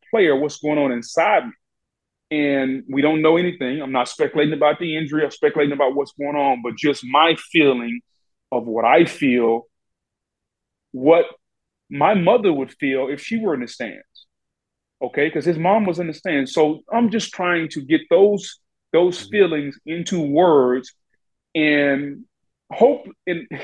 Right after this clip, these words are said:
Speaker 1: and praying to God they made sense, because we're live on the air. And again, going, going back to my initial thought, we have life and death in the balance, but we're live on air. So millions of people are watching us trying to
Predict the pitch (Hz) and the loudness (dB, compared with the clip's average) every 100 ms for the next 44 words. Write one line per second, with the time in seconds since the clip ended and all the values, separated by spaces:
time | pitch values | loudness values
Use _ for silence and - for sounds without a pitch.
0 | - _ _ - 170 156 208 214 180 170 | -18 _ _ -4 -4 0 0 0 0 4
1 | 185 165 156 151 135 - 135 - _ _ | 4 4 -2 -4 -6 -8 -14 -14 _ _
2 | _ _ 165 180 151 156 196 160 175 190 | _ _ -4 -2 0 2 4 4 4 2
3 | 185 202 185 131 120 120 - 156 135 139 | 0 -4 -4 -2 -2 -4 -6 -8 -8 -6
4 | 254 180 131 151 190 143 147 147 151 151 | -4 -2 -2 -4 -10 -4 -4 -2 -2 0
5 | 156 151 - 147 135 165 - 170 135 135 | 2 2 0 -2 -2 -2 -6 -4 2 2
6 | 131 - _ _ 156 190 175 147 165 170 | 2 -4 _ _ -6 0 0 0 0 0
7 | 165 139 165 160 156 135 127 220 160 - | -2 -2 0 0 -4 -4 -2 -4 -6 -16
8 | _ _ _ _ _ _ _ _ _ _ | _ _ _ _ _ _ _ _ _ _
9 | _ _ _ 143 151 240 180 185 180 165 | _ _ _ 2 6 6 6 6 4 2
10 | 165 214 120 - 135 165 269 247 175 - | -2 0 -2 -4 -6 -2 0 0 -4 -6
11 | 254 202 170 143 131 175 208 220 165 143 | -6 -4 -2 -2 -2 -6 -6 -6 -10 -8
12 | - 156 165 - - _ _ _ - - | 0 2 2 0 -8 _ _ _ -4 0
13 | 202 190 170 170 151 143 | 0 0 -4 -6 -4 -4